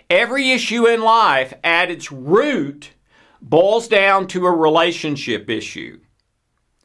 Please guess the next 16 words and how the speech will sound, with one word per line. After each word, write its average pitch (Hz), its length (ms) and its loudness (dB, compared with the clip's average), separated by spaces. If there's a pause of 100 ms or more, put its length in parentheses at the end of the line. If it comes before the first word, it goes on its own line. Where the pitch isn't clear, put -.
(120)
Some 208 460 2
way, 160 580 2 (120)
somewhere. 190 1000 0 (220)
We 220 180 2
are 143 200 2
built 220 640 0
and 175 220 -2
programmed 180 720 0
for 170 180 0
relationship. 147 960 -2 (300)
That's 277 260 -2
why 185 480 4 (180)
the 180 80 -4
most 202 560 0
horrible 247 760 0
torture 160 920 0